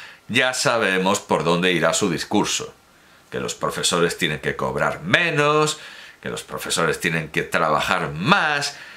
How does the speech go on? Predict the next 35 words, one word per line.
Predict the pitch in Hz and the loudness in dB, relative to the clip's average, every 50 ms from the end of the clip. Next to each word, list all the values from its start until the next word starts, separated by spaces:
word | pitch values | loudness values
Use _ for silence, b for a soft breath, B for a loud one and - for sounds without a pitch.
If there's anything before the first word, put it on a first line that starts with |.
| B B B | B B B
que | - 80 80 | -8 -4 0
tienen | 104 104 104 98 | 0 0 2 2
que | 87 104 | 2 2
dedicarse | 92 90 87 87 87 85 101 92 - - 92 | 4 4 4 4 2 2 2 2 0 0 2
más | 90 101 98 - - | 2 2 2 2 0
a | 90 | -2
hacer | - - - 101 95 92 92 | 0 0 0 2 2 2 2
informes | 87 80 - - 104 95 95 95 92 - | 0 0 0 0 0 0 0 -2 -2 0
detallados | 98 98 92 95 90 90 107 104 101 98 90 85 | 0 0 0 0 2 2 2 2 2 0 0 2
de | 90 - | 0 0
cada | - 113 107 95 92 82 78 | 2 0 0 0 0 0 2
alumno, | 78 101 147 165 143 131 123 127 - - | 2 2 2 2 2 2 0 0 0 -2
pero | - 78 - - | -6 -8 -8 -6
no | - 73 76 | -4 -2 -2
a | 80 - | -2 -2
estar | - - - - - | -4 -4 -6 -6 -6
con | - 62 - | -8 -6 -4
ellos, | 95 120 - 175 101 - B B B B B B B B B B | -2 -2 0 0 -2 -2 B B B B B B B B B B
o | - 185 202 202 - - - - | 2 4 4 2 0 -4 -6 -2
mantenerse | - 127 135 131 117 113 123 117 123 127 123 - - 131 | 0 0 0 0 0 0 0 0 2 2 2 2 2 2
en | 123 | 2
el | 123 120 120 | 2 0 0
puesto | - 127 123 117 117 - 127 123 | 2 2 2 2 2 2 2 2
mediante | 117 104 90 90 92 90 87 85 - 95 | 2 2 2 2 2 0 0 -2 0 0
un | 104 110 110 104 | 0 0 0 -2
proceso | - 113 92 78 - 120 113 - 107 90 | -2 0 0 0 2 0 2 2 2 2
de | 82 80 | 0 0
selección | - - 85 76 73 - - 110 107 107 107 107 | 0 0 -2 -2 -2 0 0 0 2 0 0 0
similar | - - - 95 85 87 85 87 92 92 92 B B B B B B B B - | 0 0 0 0 2 2 2 2 2 0 0 B B B B B B B B -6
al | - - 80 80 76 73 76 73 69 69 | -2 0 0 2 2 2 0 0 0 0
de | 78 78 78 76 73 73 | 0 0 2 2 0 0
El | 80 76 | 0 0
Castillo | - 78 - - - 139 120 - 92 90 | 0 -2 -2 0 0 -2 0 2 2 2
de | 110 - | 2 0
Kitano | - - 80 - 98 85 71 73 73 76 B | 0 -2 -2 0 0 0 0 -2 -4 -6 B